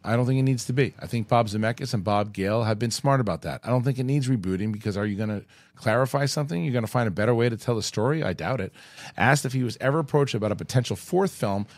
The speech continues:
Fox said, "I'm sure somebody thought about it, but I was in the early stages of Parkinson's at that point, so I don't know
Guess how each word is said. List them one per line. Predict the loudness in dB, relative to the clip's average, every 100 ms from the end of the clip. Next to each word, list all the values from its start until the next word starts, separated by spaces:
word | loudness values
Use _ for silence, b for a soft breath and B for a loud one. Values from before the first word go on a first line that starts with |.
| B
Fox | 2 2 4
said, | 2 2
"I'm | 2
sure | 2 2
somebody | 2 2 2 0
thought | -2 -4
about | -2 -4
it, | -4
but | -2
I | 0
was | 0 0
in | -4
the | -4
early | 0 0
stages | 0 -2 -2 -2 -6
of | -6
Parkinson's | -4 -4 -4 -8 -6
at | -4
that | -6 -6
point, | -6 -8 -6
so | -4
I |
don't | -2 -2 -2
know | -2 -4